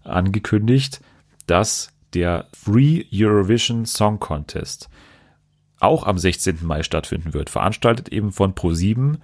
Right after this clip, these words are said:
Auch hier sollen alle europäischen Länder teilnehmen. Es geht eben nicht so sehr um diese offizielle Show, sondern,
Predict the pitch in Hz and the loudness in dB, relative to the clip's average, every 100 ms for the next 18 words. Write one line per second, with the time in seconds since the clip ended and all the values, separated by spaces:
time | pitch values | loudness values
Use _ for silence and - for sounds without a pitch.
0 | - - - _ - 85 - 98 117 143 | -12 -20 -20 _ -2 0 0 4 6 6
1 | 95 90 104 131 143 - 82 104 - 101 | 4 4 4 2 -2 -2 2 4 4 4
2 | 95 - 92 95 90 87 82 - 78 87 | 2 2 2 2 2 0 0 -2 2 2
3 | 95 107 127 139 135 - - _ _ _ | 4 4 4 2 0 -10 -20 _ _ _
4 | _ - 95 - 92 120 - - - 104 | _ -2 -2 -2 0 0 0 -10 -4 -2
5 | 90 90 117 - 104 92 80 85 85 85 | 0 2 2 2 0 2 2 0 -2 -2
6 | 92 - - 82 80 82 110 104 95 101 | -4 -4 0 0 2 4 4 4 2 2